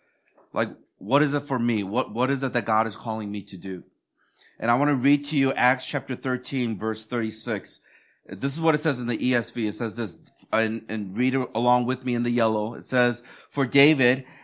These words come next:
after he had served the purpose of God in his own generation, fell asleep and was laid with his fathers and saw corruption." Uh, let me just quickly put this in context so you understand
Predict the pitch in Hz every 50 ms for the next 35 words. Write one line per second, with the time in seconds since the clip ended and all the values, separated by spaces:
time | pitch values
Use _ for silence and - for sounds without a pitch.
0 | - - - - 120 131 143 147 147 - - 165 165 170 165 156 151 160 160 156
1 | 143 135 135 - - - 156 143 143 147 147 156 147 - 139 110 - - 143 139
2 | 139 139 156 151 139 - 147 123 - - 127 117 113 113 110 107 110 113 - -
3 | 110 113 113 107 92 - 113 120 123 127 127 117 131 131 135 139 131 120 110 107
4 | 101 - - 107 107 104 104 - - - _ _ _ - 131 123 127 139 139 139
5 | - 135 131 123 123 123 123 113 110 110 110 104 - 107 107 117 120 123 123 120
6 | 120 113 - 120 110 - - - 113 110 113 117 113 101 98 95 92 92 - -
7 | - - _ - - 92 90 - - - 110 101 104 107 - - - 107 98 98
8 | 98 95 - - - - 65 - - _ _ _ _ - _ _ _ _ _ -
9 | - - - 98 104 101 98 90 156 139 135 147 170 170 156 165 - - - 170
10 | 165 170 - 170 160 151 147 143 143 - - 165 160 - 165 147 160 151 131 -
11 | - 139 135 143 139 139 143 120 - - - 117 110 117 117 123 131 135 131 127
12 | - - - 131 123 120 117 113 110 110 107